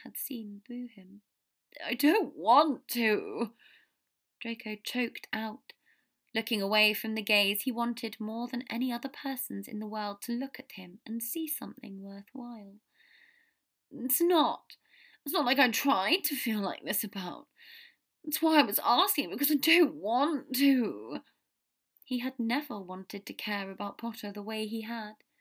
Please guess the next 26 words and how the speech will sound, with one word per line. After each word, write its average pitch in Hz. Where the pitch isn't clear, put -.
but 240
it -
was 233
worse 214
than 208
in 202
the 208
blue 220
because -
he 269
knew 285
Potter -
now, 185
and 233
the 247
sight 269
of 233
him, 185
fallen 254
into 226
a 208
pit -
of 214
Dementors, 214
had 226
been 214